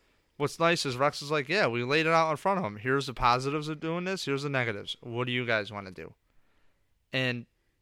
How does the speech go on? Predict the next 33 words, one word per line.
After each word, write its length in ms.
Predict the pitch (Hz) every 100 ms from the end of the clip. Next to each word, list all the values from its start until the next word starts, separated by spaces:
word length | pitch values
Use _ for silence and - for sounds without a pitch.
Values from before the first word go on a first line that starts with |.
| _ _ _ _ _ _ _ _ _ _ _ _
for 260 | - 156 156
us, 220 | 190 -
we 80 | 143
speculate 500 | - 180 - 165 147
on 120 | 139
the 40 |
Mario 320 | 123 151 147 131
Williams 300 | 160 160 123
things 220 | 120 113
pretty 240 | - 180
hard. 320 | 160 170 95 110
We 140 | 131 127
had 140 | 139
our 100 | 131
first 260 | 131 160 143
video 320 | 139 151 147
podcast, 600 | 135 135 131 139 127 127
if 80 | 127
you 60 | 123
haven't 180 | 123 120
checked 260 | 127 -
it 80 | 117
out. 240 | 110 135 _ _ _ _
We're 140 | 135 147
in 80 | 135
our 120 | 131
ro-, 320 | 123 123 131 _ -
in 100 | 131
our 120 | 123
robes 340 | 117 120 131 131
in 80 | 117
our 60 |
studio. 560 | 107 - 127 123 120 139